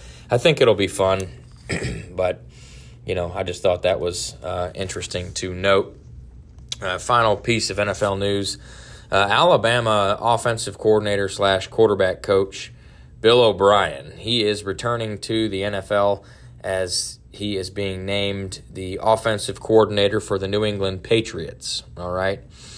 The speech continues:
Uh, O'Brien was a Patriots assistant coach from twenty,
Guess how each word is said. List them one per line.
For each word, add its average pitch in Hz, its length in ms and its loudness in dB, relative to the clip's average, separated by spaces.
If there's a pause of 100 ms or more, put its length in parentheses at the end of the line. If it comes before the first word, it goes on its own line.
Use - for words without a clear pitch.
(380)
Uh, 90 460 -2 (220)
O'Brien 107 600 4
was 92 160 0
a 92 60 -2
Patriots 101 520 2
assistant 92 460 -4
coach 95 260 -2
from 90 280 -12
twenty, 95 580 -6